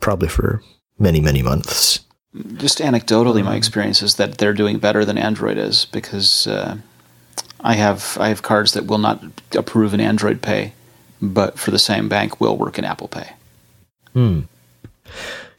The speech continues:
Speaker 1: Yeah, it's kinda weird. Um, I don't know how it is with internationally. I mean, I, I feel like internationally, like, the large international banks kinda roll out Apple Pay and Android Pay at the same time.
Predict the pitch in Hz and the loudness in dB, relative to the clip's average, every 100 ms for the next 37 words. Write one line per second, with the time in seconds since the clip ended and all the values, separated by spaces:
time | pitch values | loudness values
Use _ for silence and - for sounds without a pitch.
0 | - 156 151 - 247 139 98 104 87 69 | 0 2 2 2 2 4 6 6 4 2
1 | - 90 87 87 82 78 71 - - _ | -4 0 2 4 2 -2 -6 -10 -20 _
2 | _ - - _ - - _ - - _ | _ -20 -20 _ -20 -20 _ -20 -20 _
3 | _ _ _ - - _ _ - 104 160 | _ _ _ -20 -20 _ _ -2 2 6
4 | 165 135 120 117 110 - 98 - 101 82 | 6 4 4 6 4 2 0 0 0 2
5 | 78 82 - - 76 87 101 110 107 117 | 0 0 -2 -4 -8 -8 -10 -4 2 2
6 | 131 117 - 113 113 - 147 175 208 202 | 2 0 -2 -2 -2 2 4 6 6 6
7 | 165 - 117 123 117 120 - 131 131 127 | 4 4 2 4 4 4 2 2 4 6
8 | 127 123 127 127 - 104 107 101 104 95 | 6 4 2 0 -2 0 0 2 2 4
9 | 101 107 104 98 95 87 87 - 101 101 | 4 4 2 2 2 2 2 0 0 2
10 | 98 104 - - 117 - - 98 80 87 | 4 2 2 2 2 0 -4 -2 0 4
11 | 87 85 85 - 85 98 95 90 85 87 | 4 6 4 2 -2 -2 0 2 2 2
12 | 87 95 90 95 90 85 - 80 82 - | 2 2 2 4 2 2 0 0 -2 -2
13 | 80 78 | -2 -2